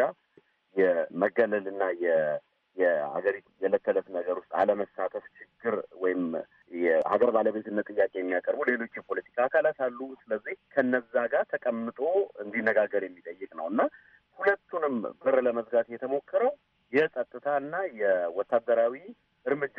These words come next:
በመውሰድ ነው። ይህ እግረ መንገዱንም የሚያሳየን ሀገሪቱን የበለጠ ጠንከር ባለ ማዕከላዊነትን መሰረት ባደረገና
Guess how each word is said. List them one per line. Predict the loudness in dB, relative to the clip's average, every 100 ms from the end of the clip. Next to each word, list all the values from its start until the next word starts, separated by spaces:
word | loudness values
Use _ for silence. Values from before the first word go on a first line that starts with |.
| -2
በመውሰድ | -2 -6 -2 -2 -4
ነው። | -8 -6
ይህ | 0 0 0 _ _ -2
እግረ | 2
መንገዱንም | 2 0 -2 -2 -2 -2
የሚያሳየን | -2 -2 0 0 0 -2 -4 -8
ሀገሪቱን | -2 0 0 -2 -8 -6 -4 -4 -2
የበለጠ | 0 0 0 0 0 0 -4
ጠንከር | -2 0 2 0
ባለ | 0 0 2 0
ማዕከላዊነትን | -2 -4 -4 0 0 0 -2 -8 -6
መሰረት | -6 -4 -6 -4
ባደረገና | -4 -2 0 0 0 -2